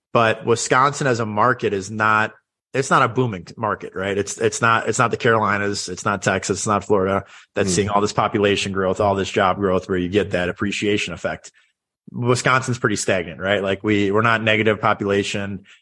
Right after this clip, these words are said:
Speaker 1: but we're not booming as far as that aspect. So for me, like, industrial makes more sense from that dynamic here in our local market. And then additionally, I would say when I look at the business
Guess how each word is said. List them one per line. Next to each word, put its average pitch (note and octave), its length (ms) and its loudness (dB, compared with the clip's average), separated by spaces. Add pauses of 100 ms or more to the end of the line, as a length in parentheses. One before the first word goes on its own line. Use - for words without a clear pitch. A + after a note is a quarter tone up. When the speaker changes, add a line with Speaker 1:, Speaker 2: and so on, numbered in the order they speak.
(120)
Speaker 1:
but G2+ 140 0
we're A2 100 4
not G#2+ 240 0
booming G#2+ 320 0
as F2+ 100 -4
far F2+ 220 0
as F2 100 -6
that E2+ 140 -4
aspect. E2+ 500 -6 (380)
So G#2+ 540 2
for A2+ 180 -2
me, B2+ 340 4
like, G#2 280 2 (140)
industrial A2 560 -2
makes G#2 260 -4
more G#2 140 -2
sense G#2 260 -4
from F#2+ 220 -6
that G2+ 180 -2
dynamic A#2 480 0
here A2 160 2
in G2+ 60 0
our G2+ 120 2
local A2+ 260 0
market. A#2+ 420 2 (640)
And A#2 100 -6
then A2 380 -2 (300)
additionally, A#2+ 640 2
I A2+ 120 4
would A2 140 0
say A#2 480 2 (520)
when A#2+ 160 0
I B2+ 140 4
look C#3+ 300 2
at B2+ 400 0
the A#2+ 120 -2
business A2+ 640 -4